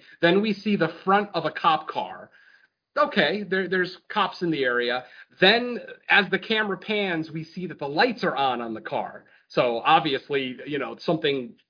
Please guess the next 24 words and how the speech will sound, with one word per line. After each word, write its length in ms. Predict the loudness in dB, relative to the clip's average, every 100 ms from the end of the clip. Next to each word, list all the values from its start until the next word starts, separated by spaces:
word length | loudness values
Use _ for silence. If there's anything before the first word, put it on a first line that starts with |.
| _ -2
more 180 | 2 2
serious 500 | 2 2 2 0 -8
is 120 | -4
happening. 500 | -2 -2 -4 -10 -12 _ _ -20 -20 -18
Then 240 | 2 4 6
as 180 | 4 2
the 100 | -2
camera 400 | 0 0 0 -2
continues 600 | -4 -2 -2 0 -4 -8
to 80 |
pan, 560 | -6 -2 0 0 -2 -6
we 140 | -10
see 680 | -12 -8 -2 0 0 -4 -6 -14 -2
the 120 | -2
police 520 | 0 0 0 0 -4
holding, 760 | -2 2 4 6 4 4 0 -6 -16 -10 2
uh, 320 | 6 6 4
a, 280 | 2 2 2
a 40 |
middle-aged 680 | 4 6 6 6 4 2 0
gentleman 440 | 0 2 -2 -4 -2
up 140 | 0
against, 520 | 0 0 0 -2 -12 -6
uh, 320 | -6 -4